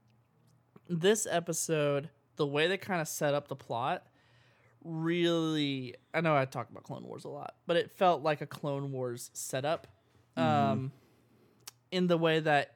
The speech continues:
Speaker 1: it was pretty quick, gave you everything you needed, nothing you didn't. Um, uh, it, you know,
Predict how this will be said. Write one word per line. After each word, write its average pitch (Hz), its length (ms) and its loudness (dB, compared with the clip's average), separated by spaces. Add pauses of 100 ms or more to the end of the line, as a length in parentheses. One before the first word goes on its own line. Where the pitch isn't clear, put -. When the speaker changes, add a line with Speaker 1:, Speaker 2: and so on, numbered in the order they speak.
Speaker 1:
it 160 160 -4
was 151 320 0 (500)
pretty 185 200 2
quick, 208 400 0 (240)
gave 156 160 2
you 147 80 4
everything 147 300 0
you 143 60 -2
needed, 185 280 -2 (320)
nothing 156 320 -4
you 165 60 -2
didn't. 139 300 -4 (200)
Um, 143 480 2 (840)
uh, 147 380 2 (880)
it, 175 240 0 (320)
you 170 140 -4
know, 143 260 0